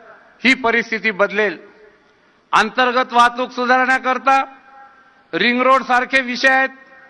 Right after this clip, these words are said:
त्याचं नियोजन केलंय आणि एक महत्त्वाचा भाग म्हणून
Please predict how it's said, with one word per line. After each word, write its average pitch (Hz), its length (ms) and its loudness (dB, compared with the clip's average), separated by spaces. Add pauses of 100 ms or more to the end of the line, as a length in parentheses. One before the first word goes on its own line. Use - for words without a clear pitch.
(260)
त्याचं 240 380 0
नियोजन 262 440 0
केलंय 247 440 0 (640)
आणि 220 200 0
एक 247 220 -2
महत्त्वाचा 247 600 0
भाग 214 280 0
म्हणून 269 380 -2